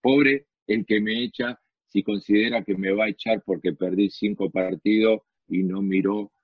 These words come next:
desde la formación que estamos haciendo nosotros, porque en definitiva muchos, muchas veces escuchamos y creo que sí, lo más importante,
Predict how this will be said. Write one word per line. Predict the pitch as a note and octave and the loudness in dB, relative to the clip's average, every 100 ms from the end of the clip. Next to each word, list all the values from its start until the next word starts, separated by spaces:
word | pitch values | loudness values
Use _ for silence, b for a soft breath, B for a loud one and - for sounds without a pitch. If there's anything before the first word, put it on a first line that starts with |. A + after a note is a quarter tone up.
| _ - | _ -8
desde | F2+ E2+ F2 | -6 -2 -4
la | F2 | -4
formación | - E2+ F2 E2+ - F#2+ F2 | -8 -12 -10 -10 -10 -10 -8
que | |
estamos | F2 F#2 F#2 | -8 -8 -8
haciendo | E2+ - F#2+ F2 | -10 -8 -8 -8
nosotros, | F2+ D3+ C#3+ F#2 - | -4 -2 -2 -6 -10
porque | D#2+ F2+ | -8 -6
en | |
definitiva | F2 - F2+ F2 G#2+ G#2 F#2 _ _ _ _ _ - | -8 -8 -8 -2 0 0 -6 _ _ _ _ _ -10
muchos, | F#2+ G2 - F#2 D#2+ - | -8 -6 -4 -6 -6 -12
muchas | F#2+ F2 F2+ | -10 -6 -2
veces | G2 - | -2 -2
escuchamos | F#2 E2+ - A#2 G2+ | -6 -6 -2 -2 -2
y | F2+ | -6
creo | F#2 F2+ | -4 -4
que | F#2 | -6
sí, | - A#2+ | -6 -2
lo | G2+ F2+ | -2 -4
más | F#2+ - | -8 -8
importante, | F2 F#2 G2 C3+ F2+ D#2+ | -8 -6 -2 -2 -4 -10